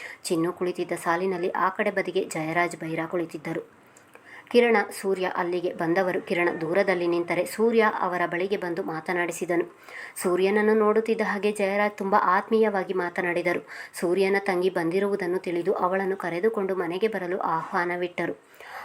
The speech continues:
ಅವರ ಮಾತಿಗೆ ಸೂರ್ಯ ಬರಲ್ಲ ಎನ್ನಲಾಗದೆ ಬರ್ತೀನಿ ಎಂದು ಒಪ್ಪಿಗೆ ಸೂಚಿಸಿದನು.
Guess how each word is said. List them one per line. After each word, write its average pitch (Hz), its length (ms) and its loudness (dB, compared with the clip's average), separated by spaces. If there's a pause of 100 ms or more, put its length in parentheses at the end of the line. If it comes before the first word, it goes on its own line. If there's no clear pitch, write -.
(440)
ಅವರ 277 260 8 (240)
ಮಾತಿಗೆ 202 480 2
ಸೂರ್ಯ 185 360 2
ಬರಲ್ಲ 170 380 2 (140)
ಎನ್ನಲಾಗದೆ 180 580 0
ಬರ್ತೀನಿ 202 640 0
ಎಂದು 185 220 2
ಒಪ್ಪಿಗೆ 180 580 0
ಸೂಚಿಸಿದನು. 185 800 0